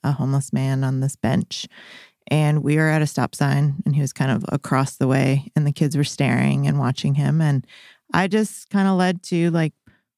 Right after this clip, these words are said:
"Why do you think he's sleeping on the bench right now?" And the kids were really little, like, four and six at that time. And,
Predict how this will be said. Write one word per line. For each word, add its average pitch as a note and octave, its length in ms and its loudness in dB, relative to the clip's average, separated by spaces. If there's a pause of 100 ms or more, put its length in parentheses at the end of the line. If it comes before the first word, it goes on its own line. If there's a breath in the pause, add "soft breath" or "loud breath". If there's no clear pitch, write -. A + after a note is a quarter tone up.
(100)
"Why C3+ 300 -4
do C3+ 80 0
you E3+ 80 0
think F3+ 220 0
he's G#3 160 -2
sleeping G#3+ 340 0
on A3 140 4
the A3+ 60 2
bench C#4+ 320 -2
right D#3+ 200 0
now?" D3 240 0 (760 soft breath)
And E3 540 2
the - 160 0
kids F#3+ 240 0
were F3 320 2 (240)
really A#2+ 300 2
little, G2 420 2 (160)
like, - 160 -4 (120)
four C#3 380 0
and C3+ 160 0
six - 400 -2
at - 140 -2
that - 200 -2
time. C#3+ 460 0 (140)
And, D3 540 0